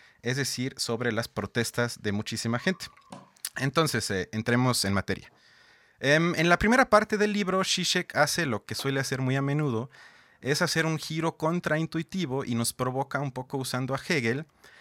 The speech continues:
con el planteamiento si el distanciamiento ahorita obligado en casi todos los países del mundo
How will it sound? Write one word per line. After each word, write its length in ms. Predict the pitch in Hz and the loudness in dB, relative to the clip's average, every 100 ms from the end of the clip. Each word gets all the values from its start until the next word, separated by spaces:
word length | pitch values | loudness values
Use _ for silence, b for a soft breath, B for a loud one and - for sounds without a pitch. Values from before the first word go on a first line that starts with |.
| B B | B B
con 140 | 139 151 | 0 0
el 120 | 151 | 2
planteamiento 760 | 151 160 180 175 170 156 170 175 | 2 4 4 4 2 2 0 0
si 220 | - 131 | 2 2
el 120 | 120 | 0
distanciamiento 800 | 123 - 123 120 135 156 175 156 | -2 0 0 2 2 2 2 2
ahorita 280 | 139 151 143 | 2 2 0
obligado 580 | 135 139 143 143 117 110 | 2 2 6 6 4 -2
en 80 | 113 | -2
casi 320 | 127 - 127 | -2 -2 -4
todos 180 | 135 135 | -4 -4
los 120 | 131 | -4
países 280 | 127 127 131 | -4 -4 -4
del 140 | 156 | -2
mundo 420 | 170 135 117 127 | 0 0 -2 -6